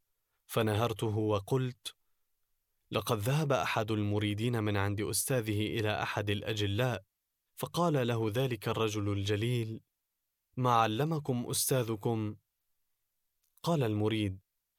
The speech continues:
'علمنا أستاذنا الالتزام بالطاعة وترك الذنوب.' فقال ذلك الرجل الجليل: 'تلك مجوسية محضة، هل أمركم بالتبتل إلى الله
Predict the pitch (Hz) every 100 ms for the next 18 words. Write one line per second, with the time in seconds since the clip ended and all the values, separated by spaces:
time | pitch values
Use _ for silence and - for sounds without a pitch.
0 | _ 117 110 107 123 127 120 110 - 131
1 | 135 139 117 107 107 98 113 101 139 147
2 | 117 104 113 104 104 101 107 101 143 -
3 | 151 127 131 131 107 98 98 - _ _
4 | _ _ _ _ - 110 - 117 107 113
5 | 110 104 110 107 110 107 101 98 104 107
6 | 131 123 113 - _ _ _ _ _ 214
7 | 170 127 113 110 107 - 123 113 101 110
8 | 104 131 - 113 95 - _ _ _ _
9 | _ - 170 160 127 123 131 135 - 117
10 | 110 101 113 131 - 135 120 98 127 117
11 | 104 123 127 98